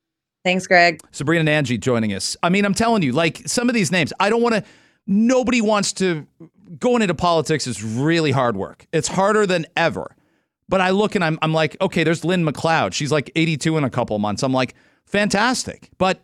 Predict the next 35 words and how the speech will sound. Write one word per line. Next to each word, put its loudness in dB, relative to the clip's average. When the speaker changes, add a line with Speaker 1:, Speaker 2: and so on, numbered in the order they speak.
Speaker 2:
but -2
your 2
time 0
as 2
an 0
influencer, 0
if -2
you -2
will, -2
with -2
this -2
party, 0
when 0
she, -6
when -2
she -2
was -2
the 0
li-, 0
uh, 0
Liberal 0
leader, 0
nobody 0
used -2
the -2
word 0
influencer. -4
That's -2
how 2
long 2
ago 0
it's -4
been. -6
Um, 2
but -2